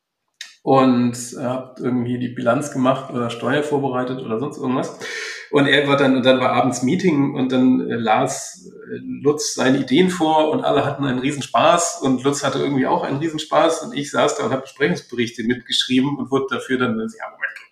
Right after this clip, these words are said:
das war irgendwie, dann wurde irgendwie formal noch was angeändert, weil ich dann irgendwie angefangen hab, die Besprechungsberichte lustig zu schreiben, was in Besprechungsberichten wirklich niemand möchte. Und, ähm, ja, und dann, dann, dann, ja,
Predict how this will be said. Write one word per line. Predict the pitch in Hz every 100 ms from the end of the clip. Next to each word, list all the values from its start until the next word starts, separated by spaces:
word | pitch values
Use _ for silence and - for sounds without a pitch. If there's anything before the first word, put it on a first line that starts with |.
| 69 67 67 - 62 - _ _ _
das | -
war | -
irgendwie, | - -
dann | 117 -
wurde | 123 127
irgendwie | 127 113
formal | - 110 107 120 110 110
noch | 110
was | 120 -
angeändert, | 117 113 110 113 110 -
weil | 110
ich | -
dann | -
irgendwie | 110 110 113
angefangen | 135 - 110
hab, | 113
die | 120
Besprechungsberichte | 113 131 180 - - 127 123
lustig | 143 - 104 -
zu | -
schreiben, | - 123 123
was | 113
in | 123
Besprechungsberichten | 113 123 127 117 - 110 -
wirklich | 110 - -
niemand | 127 175 123 117
möchte. | 117 - 185 - - - - - - - - _ _ -
Und, | 151 147 143 135 139 131 - - -
ähm, | 131 131 123 120 117 - _ _ _ _ -
ja, | - 131 123 123 139
und |
dann, | 135 135 131
dann, | 131 120
dann, | 113 110
ja, | - - - - -